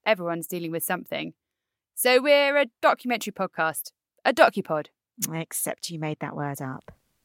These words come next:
Speaker 2: This week, we're delighted to be sponsored by Paola Comiskey, decorative artist. Paola specialises in decorative techniques such as gilding, marbling, graining murals and trompe l'oeil.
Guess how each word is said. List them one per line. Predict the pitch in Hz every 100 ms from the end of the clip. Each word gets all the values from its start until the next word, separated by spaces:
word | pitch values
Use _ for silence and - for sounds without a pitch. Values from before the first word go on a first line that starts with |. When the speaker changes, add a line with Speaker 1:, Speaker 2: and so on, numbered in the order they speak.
| _ _ _ _
Speaker 2:
This | - 262 -
week, | 180 180 - -
we're | 180 175
delighted | 165 170 170 190 208 - 202 -
to | 190
be | 175
sponsored | - 147 147 147 143
by | 147 151
Paola | - - 185 185 185
Comiskey, | - 165 - - 139 139 - - -
decorative | - - 180 - 156
artist. | 143 139 - 143 - - - _ _ _ _ _ - -
Paola | 254 285
specialises | - - 196 - 160 151 147 160 -
in | - 151 151
decorative | 180 - 208 - 202
techniques | - - 170 147 - - - - -
such | 190 -
as | 180
gilding, | - 202 208 208 233 214
marbling, | 185 180 190 185 196
graining | 190 196 190 190 185
murals | 175 175 180 190 185 -
and | 165 165 -
trompe | - 170 -
l'oeil. | 175 147 147 147